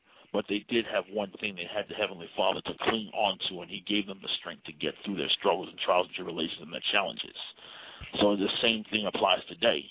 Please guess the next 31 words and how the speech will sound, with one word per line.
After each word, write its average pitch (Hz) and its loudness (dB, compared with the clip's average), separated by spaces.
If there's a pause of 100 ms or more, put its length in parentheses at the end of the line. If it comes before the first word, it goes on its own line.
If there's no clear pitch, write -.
(100)
You 87 -12
know, 82 -4
just 85 -2
as - -4
long 98 0
as 98 -4
you 92 -6
continue 101 -4
to 87 -2
hold 95 2
on 90 -6
to 90 -6
the 92 -2
Heavenly 95 -8 (100)
Father, 113 4
he's 104 -6
gonna 92 -6 (100)
see 110 -2
you 98 -6
through - -14
your - -8
trials - -2
and - -12
tribulations. 65 -4 (360)
He 85 -2
didn't 117 2
say 139 0
it - 4
was 131 2
gonna 139 0
be 101 -8